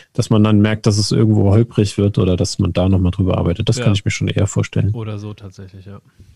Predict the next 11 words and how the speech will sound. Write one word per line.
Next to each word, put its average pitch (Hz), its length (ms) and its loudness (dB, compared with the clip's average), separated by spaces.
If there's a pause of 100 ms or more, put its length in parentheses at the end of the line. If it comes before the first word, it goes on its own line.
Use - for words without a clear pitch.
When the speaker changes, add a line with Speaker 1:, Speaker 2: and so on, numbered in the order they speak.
(1200)
Speaker 2:
Okay. 143 320 -10
Speaker 1:
Aber 117 120 4
damit 151 260 4
haben 151 160 6
wir, 165 300 4
glaube 151 260 2
ich, - 160 0
die 139 180 4
größten 151 480 2
Punkte 175 680 2
von 139 680 2